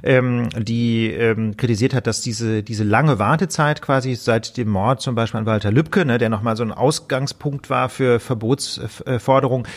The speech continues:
äh, dass diese lange Wartezeit dazu geführt hat, dass sie natürlich jetzt Waffen und Geld quasi zur Seite geschafft haben, ne? Also, ähm, auf, auf die Spitze getrieben ist so die Vorstellung, naja, da hat die Polizei jetzt quasi leere Wohnungen und leere Konten beschlagnahmt.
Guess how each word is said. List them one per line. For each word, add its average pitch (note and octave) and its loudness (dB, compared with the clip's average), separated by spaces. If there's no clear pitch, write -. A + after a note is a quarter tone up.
äh, C3 4
dass A#2 2
diese B2+ -2
lange B2+ 4
Wartezeit C#3 2
dazu C3 0
geführt A#2 -2
hat, - 2
dass B2 -6
sie C#3+ -4
natürlich B2+ -4
jetzt A#2+ -2
Waffen D#3 0
und A#2+ -2
Geld A#2+ 2
quasi A#2 2
zur A2 -4
Seite G2+ 0
geschafft G2 -8
haben, - -6
ne? C3+ 2
Also, A#2 4
ähm, A2 2
auf, G#2+ -2
auf B2+ -4
die - -12
Spitze C3+ 0
getrieben C3 0
ist A#2+ -4
so C#3 0
die A2+ 0
Vorstellung, B2+ 2
naja, A#2+ 2
da G#2 0
hat A2+ -4
die A#2+ -8
Polizei A#2+ -2
jetzt A#2+ -2
quasi A#2 0
leere A2 0
Wohnungen C3+ 0
und A#2+ -4
leere A2+ -2
Konten A#2+ 0
beschlagnahmt. G2+ -4